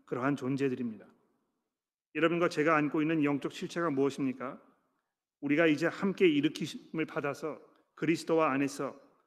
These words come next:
하나님의 보좌 우편에 우리가 이미 앉아 있는 사람들이라는 사실을 성경이 우리에게 증거하고 있습니다.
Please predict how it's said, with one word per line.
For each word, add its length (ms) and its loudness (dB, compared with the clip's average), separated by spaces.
하나님의 420 0
보좌 280 2
우편에 540 -2
우리가 220 0
이미 280 0
앉아 460 -4
있는 260 -2
사람들이라는 560 -6
사실을 640 -8
성경이 420 0
우리에게 300 -2
증거하고 500 -2
있습니다. 340 -14